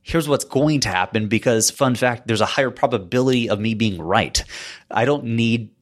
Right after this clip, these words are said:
to be, like, Mister Expert. Like, "Heck, I'm twenty-eight. Like, no, I'm not gonna be an expert. I'm not gonna make the greatest decisions every single time." but I can at least, you know, do some risk mitigation <laughs> in my decision making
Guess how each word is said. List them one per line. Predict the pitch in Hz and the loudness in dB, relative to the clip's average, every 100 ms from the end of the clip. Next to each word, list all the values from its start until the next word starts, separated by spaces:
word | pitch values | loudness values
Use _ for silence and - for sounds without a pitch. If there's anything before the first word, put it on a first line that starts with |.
| - | -6
to | 123 | -2
be, | 104 104 104 | 0 0 2
like, | 98 92 - - - - | 0 -2 -6 -10 -10 -12
Mister | 113 110 113 104 | -6 -2 -2 -2
Expert. | 104 - - 98 | -2 -2 -2 -2
Like, | 87 95 | 0 0
"Heck, | 113 101 | -2 0
I'm | 92 | -2
twenty-eight. | - 127 113 101 95 - | 0 0 2 2 0 0
Like, | 80 120 | -4 0
no, | 92 | 2
I'm | 110 | 4
not | 110 107 | 2 2
gonna | 104 101 | 2 2
be | 101 | 2
an | 95 | 2
expert. | 92 - 82 | 0 0 -2
I'm | 80 101 | 0 0
not | 107 | 0
gonna | - | 0
make | 104 104 | 0 0
the | 98 | -2
greatest | 92 - 98 95 - | -4 0 0 0 -4
decisions | 95 104 95 95 87 | -2 0 0 0 0
every | 95 95 | 0 2
single | - 90 | 0 0
time." | 90 110 110 90 87 - - - - _ _ | 0 2 2 2 -2 -8 -18 -20 -20 _ _
but | 147 | 0
I | 190 | 0
can | 196 | 0
at | 165 | 0
least, | 160 139 - | 2 2 0
you | 101 | 0
know, | 87 | -2
do | - 180 | -2 0
some | 160 143 | 2 2
risk | 127 123 - | 2 0 0
mitigation | 107 98 98 - 92 98 - | -2 0 0 0 -2 0 0
<laughs> | 226 | 2
in | 147 | 2
my | 110 | 2
decision | 113 - 110 104 | 2 2 2 0
making | 92 92 85 82 | 0 0 -2 -4